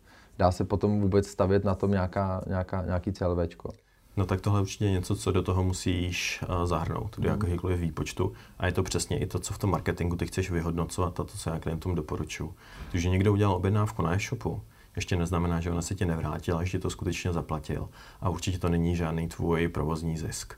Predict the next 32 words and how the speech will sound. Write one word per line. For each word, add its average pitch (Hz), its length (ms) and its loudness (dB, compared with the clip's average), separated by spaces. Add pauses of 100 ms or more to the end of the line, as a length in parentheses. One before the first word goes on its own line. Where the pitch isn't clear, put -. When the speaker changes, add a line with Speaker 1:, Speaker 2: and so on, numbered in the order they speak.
(340)
Speaker 2:
Musíš - 460 0
se - 160 0
v - 160 -6 (280)
tom 90 160 4
vyhodnocování 82 680 0
koukat 85 300 0
mnohem 87 300 0
dál. 76 320 -2 (320)
A 90 100 2
opravdu 87 300 2
se 95 140 0
dá 95 120 4
vypozorovat, 82 480 0
že 85 100 -2
některé 87 340 0
kanály 78 400 -2
marketingové 78 760 -4 (220)
ti - 100 -8
přináší 95 400 -2
zákazníky, 82 580 -4
kteří 82 260 -4
nejsou 78 240 -4
tak 87 220 -6
kvalitní. 73 500 -4 (220)
Speaker 1:
Mhm. 110 140 2
Speaker 2:
A 92 60 2
je 82 60 0
potřeba 80 300 0
se - 120 -2
na 82 60 0
to 85 140 -2
koukat. - 400 -4